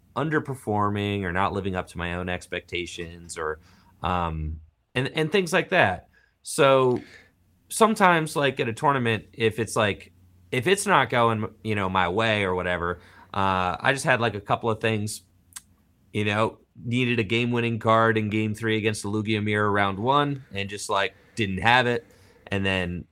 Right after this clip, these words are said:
lost that set, and then beat a Duraludon, beat a Reggie, uh, and then was playing against another Duraludon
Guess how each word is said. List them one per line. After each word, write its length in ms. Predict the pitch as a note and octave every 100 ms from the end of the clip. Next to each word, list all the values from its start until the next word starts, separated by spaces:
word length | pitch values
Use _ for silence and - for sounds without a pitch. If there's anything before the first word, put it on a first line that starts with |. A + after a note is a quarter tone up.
| -
lost 300 | G2 G2 A#2
that 180 | A2+ -
set, 420 | B2 G#2+ G2+ - G#2
and 160 | G2
then 300 | G2 F#2+ F#2
beat 220 | E2 B2 A#2+
a 60 |
Duraludon, 640 | A2+ A2 G#2+ G#2 G#2 G2+ F#2
beat 140 | A2+
a 60 | G#2+
Reggie, 500 | G#2 G2 G2+ G2 - - - _ -
uh, 440 | F#2+ F#2 F2+ F2 -
and 160 | G#2 G2+
then 380 | G#2 G#2 G2+ G2+ _ _ A2+
was 100 | A2
playing 220 | A#2+ A2
against 300 | G2+ G#2+ G#2
another 320 | F#2+ A#2+ B2
Duraludon 800 | G2+ G2 G2 F#2+ F#2+ F#2+ F#2 G2+